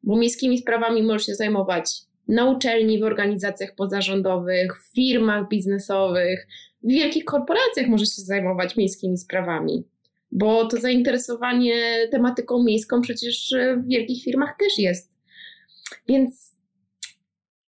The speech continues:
mm, nie powiedziałabym, że, że to jest zawód,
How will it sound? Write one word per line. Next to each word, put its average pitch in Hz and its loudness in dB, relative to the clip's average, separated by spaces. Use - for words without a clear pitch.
mm, 277 2
nie 294 4
powiedziałabym, 403 2
że, 214 0
że 226 0
to 277 2
jest 254 -2
zawód, 226 0